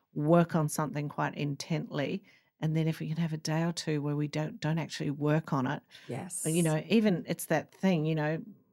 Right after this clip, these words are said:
Speaker 1: the night before, "I can't think of another thought." Come back in the morning, you've got fresh eyes.
Speaker 2: Yeah,
Speaker 1: And
Speaker 2: definitely.
Speaker 1: I adore that as part of the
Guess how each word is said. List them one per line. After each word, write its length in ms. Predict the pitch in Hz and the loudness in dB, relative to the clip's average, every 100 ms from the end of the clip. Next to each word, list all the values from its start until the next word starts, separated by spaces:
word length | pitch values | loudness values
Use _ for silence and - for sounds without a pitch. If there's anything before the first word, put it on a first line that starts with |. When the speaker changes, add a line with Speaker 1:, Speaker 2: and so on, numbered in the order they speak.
| - | -4
Speaker 1:
the 80 | 165 | 0
night 260 | 160 160 143 | 2 2 0
before, 320 | 151 160 151 | -2 -2 -2
"I 160 | 147 - | -4 -10
can't 480 | - - 135 147 - | -12 -6 -4 -4 -4
think 160 | 147 | -6
of 60 | 143 | -4
another 300 | 143 143 147 | -4 -4 -6
thought." 440 | - 151 143 175 180 - _ _ | -4 -2 0 -2 -4 -18 _ _
Come 180 | - 165 | 0 2
back 200 | 156 - | 2 0
in 100 | 156 | 0
the 80 | 147 | 2
morning, 440 | 151 151 156 170 - | 2 0 0 -2 -4
you've 140 | 147 | -4
got 200 | - 151 | -2 -2
fresh 240 | - - - | -4 -6 -4
eyes. 440 | 131 - 147 - - | -4 -6 -6 -8 -8
Speaker 2:
Yeah, 180 | 135 - | -8 -8
Speaker 1:
And 80 | - | -8
Speaker 2:
definitely. 480 | 143 156 160 160 147 | -2 2 2 2 2
Speaker 1:
I 440 | 156 156 156 - | 4 4 4 0
adore 720 | 160 147 143 - 165 165 170 151 | -4 -6 -6 4 8 10 8 6
that 280 | 143 - | 2 -2
as 180 | - 139 | -4 -6
part 260 | - 147 139 | -2 0 0
of 120 | 139 | -2
the 340 | - - - | -4 -4 -4